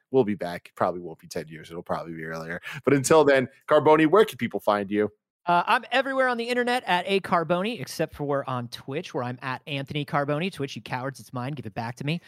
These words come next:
Speaker 2: Mondays, Wednesdays, and Fridays at eight A M Pacific, uh, me and Sage Ryan are on twitch dot T V slash Pixel Circus, doing a morning news show called It's Too Early. It's a lot of fun.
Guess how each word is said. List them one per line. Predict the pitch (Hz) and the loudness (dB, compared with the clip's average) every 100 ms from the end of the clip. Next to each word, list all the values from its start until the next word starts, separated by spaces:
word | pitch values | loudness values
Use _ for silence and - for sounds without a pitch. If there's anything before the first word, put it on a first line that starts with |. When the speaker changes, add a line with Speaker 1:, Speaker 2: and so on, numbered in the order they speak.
| - - | -20 -2
Speaker 2:
Mondays, | 196 226 214 175 | 0 2 2 2
Wednesdays, | 208 175 196 175 | 0 0 0 0
and | 202 190 | 0 -2
Fridays | - - 180 214 196 190 | -2 0 2 4 2 0
at | 175 175 | 0 -2
eight | 190 | -2
A | 185 | -2
M | 180 | -2
Pacific, | 175 - 202 185 180 - | -4 -4 -4 -4 -6 -2
uh, | 151 143 147 | 0 0 -2
me | 175 | -2
and | 175 | -4
Sage | 165 175 139 | -2 -4 -2
Ryan | 160 170 160 | 0 0 -2
are | 151 143 | -2 0
on | 143 147 147 | 0 0 0
twitch | 185 165 | -4 0
dot | 170 156 | 0 0
T | 175 | -2
V | 156 | -4
slash | 147 151 139 | -4 -2 -4
Pixel | - 185 - | -2 -2 -2
Circus, | 185 196 208 240 | -2 -2 -2 -4
doing | - 147 | -2 -2
a | |
morning | 135 143 139 | 0 0 0
news | 135 147 | 0 -2
show | - 170 | 0 0
called | 165 127 117 | 2 -2 -2
It's | 143 - | -10 -10
Too | - 127 | -8 -4
Early. | 123 147 208 | -2 -2 -4
It's | 135 | -6
a | 127 | -6
lot | 123 120 | -4 -6
of | |
fun. | - 135 151 | -2 -2 -2